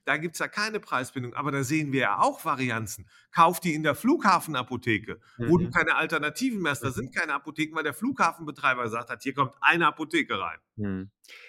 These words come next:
Speaker 2: Das ist ja übrigens
Speaker 1: Die
Speaker 2: Ja.
Speaker 1: bezahlt ziemlich viel Miete und was macht die dann? Dann nimmt die den Preis, weil, weil sie dort an dem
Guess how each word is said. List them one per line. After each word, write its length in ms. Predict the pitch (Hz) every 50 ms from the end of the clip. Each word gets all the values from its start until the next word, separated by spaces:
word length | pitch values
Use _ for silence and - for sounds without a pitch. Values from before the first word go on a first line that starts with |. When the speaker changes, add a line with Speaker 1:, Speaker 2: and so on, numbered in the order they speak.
| - _ -
Speaker 2:
Das 160 | 113 107 -
ist 100 | 156 -
ja 80 | 196 160
übrigens 300 | 156 139 147 131 - - _ _
Speaker 1:
Die 120 | - 156 151
Speaker 2:
Ja. 0 |
Speaker 1:
bezahlt 440 | 151 214 - - 226 226 240 240 -
ziemlich 260 | 262 247 254 226 -
viel 140 | 202 190 165
Miete 340 | 165 190 247 240 - 190 165
und 120 | 165 165
was 120 | 165 170 143
macht 240 | 165 185 - -
die 80 | 139 127
dann? 280 | 120 120 127 151 180 - _ _ _ _
Dann 100 | - 104 117
nimmt 200 | 131 139 - -
die 120 | 170 180
den 100 | 175 165
Preis, 640 | 175 - - 180 220 262 254 220 175 - - - _ _ _ _ _ _ _ _
weil, 300 | 131 131 151 170 135 113
weil 320 | 131 135 131 143 180 202 190
sie 180 | 180 214 208 160
dort 340 | 156 151 170 196 202 - -
an 220 | 160 175 180 180 165
dem 400 | 151 160 185 202 202 180 -